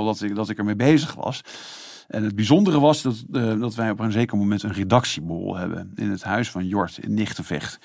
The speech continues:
Eh, hoe, eh, Huizen Zwaanswijk. Ik weet niet of je dat, eh, kent, dat, eh, dat Nichtenvecht, dat, eh, langs de Vecht loopt en dan heb je ergens een paar van die mooie buitens. En, en, en, nou,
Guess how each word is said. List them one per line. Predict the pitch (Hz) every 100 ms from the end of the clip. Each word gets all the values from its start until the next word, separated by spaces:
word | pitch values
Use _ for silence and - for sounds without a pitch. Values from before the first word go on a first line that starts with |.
| - - - - - - - -
Eh, | 95 92
hoe, | 98 101
eh, | - 117 -
Huizen | 98 98 95
Zwaanswijk. | - 110 104 87 - 76 -
Ik | -
weet | 98
niet | 90
of |
je | 87
dat, | 90 -
eh, | 92 92
kent, | - 98 104
dat, | 90 92
eh, | 95
dat | 90 92
Nichtenvecht, | 98 - 82 90 90 -
dat, | 87
eh, | 87 90 87
langs | 95 95
de | -
Vecht | - 87 - 85
loopt | 85 -
en | 85
dan | 82 - - - -
heb | -
je | -
ergens | 92 90
een | -
paar | 92 92
van | 92
die | 90
mooie | 92 95 98 92 85 - - - - - -
buitens. | 98 107 131 135 113 131 -
En, | 107 98
en, | - 104
en, | 107 101
nou, | -